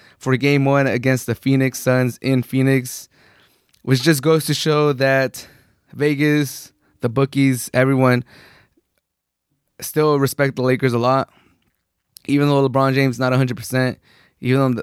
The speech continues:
even though they barely beat the Warriors and, you know, they look like they don't have everything together just yet, they still open up as one-point favorites against the Suns, and that's because it's the Lakers, you know, the biggest team in the N B A,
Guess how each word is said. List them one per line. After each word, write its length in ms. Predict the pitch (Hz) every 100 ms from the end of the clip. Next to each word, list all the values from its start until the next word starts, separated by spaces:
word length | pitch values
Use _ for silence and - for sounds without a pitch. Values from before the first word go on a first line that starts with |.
| - 131
even 220 | 135 139
though 120 | 131
they 180 | 127 120
barely 440 | 110 127 131 131
beat 220 | 120 131
the 100 | 123
Warriors 680 | 117 123 127 127 127 123 - -
and, 280 | 110 107 - -
you 120 | 117
know, 120 | 113
they 120 | 113
look 220 | 123 131
like 160 | 120 110
they 120 | 123
don't 220 | 123 123
have 200 | 131 123
everything 320 | 120 123 - 120
together 380 | 120 123 127
just 260 | 120 123 -
yet, 240 | 135 131 - - _ _ _ _ -
they 140 | 127
still 280 | - 147 143
open 340 | 139 - 135
up 240 | 131 127 -
as 240 | 113 104
one-point 440 | 127 127 - 127 -
favorites 600 | 131 135 135 120 - - _ _ _ _ _ _ -
against 320 | 117 135 127
the 60 | 117
Suns, 640 | - 151 160 147 - - -
and 120 | 123 135
that's 140 | 135
because 580 | 135 143 135 123 - - -
it's 160 | - 139
the 120 | 147
Lakers, 640 | 135 131 147 147 - - _ _ _ _ -
you 100 | 123
know, 220 | 120 107 - _
the 60 | 107
biggest 420 | 135 135 135 -
team 200 | 139 127
in 100 | 120
the 120 | -
N 120 | 127
B 140 | 127 123
A, 260 | 123 135